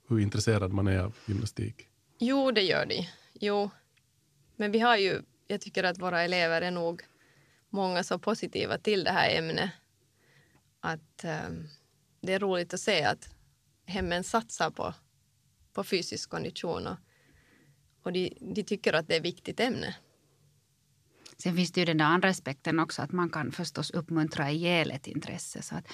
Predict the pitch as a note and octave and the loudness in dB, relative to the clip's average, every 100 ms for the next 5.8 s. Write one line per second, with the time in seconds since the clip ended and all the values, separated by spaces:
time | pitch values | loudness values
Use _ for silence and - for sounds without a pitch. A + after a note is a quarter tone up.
0 | - - - E3 E3+ F3 D#3 D3 D3 D3+ | -14 -10 -2 0 2 2 2 0 0 2
1 | D3+ D3 - E3 D#3+ - F3 D3 C#3+ - | 0 -2 -8 -4 -4 -2 -4 -4 -6 -6
2 | - C3 C#3 - D#3 A2+ - D#3+ - - | -6 -2 -2 -2 -4 -6 -6 -6 -4 -4
3 | - A2 F#2+ F#2 D3+ - - - - - | -4 -6 -6 -8 -10 -8 -10 -8 -8 -6
4 | - G3+ G3 F#3+ - - F3+ E3+ - F#3+ | -8 -4 -6 -6 -6 -4 -2 -2 4 4
5 | E3+ - - - D#3+ _ - | 4 0 -6 -8 -14 _ -10